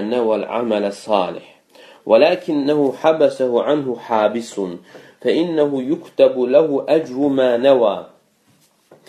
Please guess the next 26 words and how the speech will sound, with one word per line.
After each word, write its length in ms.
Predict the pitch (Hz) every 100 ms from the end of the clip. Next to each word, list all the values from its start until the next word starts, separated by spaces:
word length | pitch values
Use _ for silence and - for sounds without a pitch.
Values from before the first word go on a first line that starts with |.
| - - -
Yəni, 180 | 120 131
bu 60 |
hədisin 440 | 180 165 - 160 147
mənası. 580 | 123 107 95 92 - 80 - _ _ _ - - -
Yəni, 180 | - -
insan 560 | 147 143 - 170 185
hər 240 | 139 143 160
hansı 320 | 147 135 131 123
bir 160 | 110
salih 540 | 107 - 120 123 139 143 117
əmələ 480 | 117 117 113 120
niyyət 380 | 127 113 120 127
edərsə, 540 | - 107 107 101 - 85 _ _ _ _ _ _ _ _ _ _ _
hər 140 | 104 107
hansı 240 | 101 -
bir 80 | 98
salih 340 | - 98 104
əməl 300 | 113 98 95
etməyə 380 | 98 - 98 98
niyyət 220 | 98 101 98
edərsə, 400 | 95 101 98 120 143 - - _ _ _ - - _
e, 80 | -
lakin 1080 | 113 117 156 190 185 180 170 165 165 151 127 _ -
onu 320 | 135 143 160 143
bu 160 | 151 -
əməldən 1000 | 123 120 117 113 107 123 135 139 139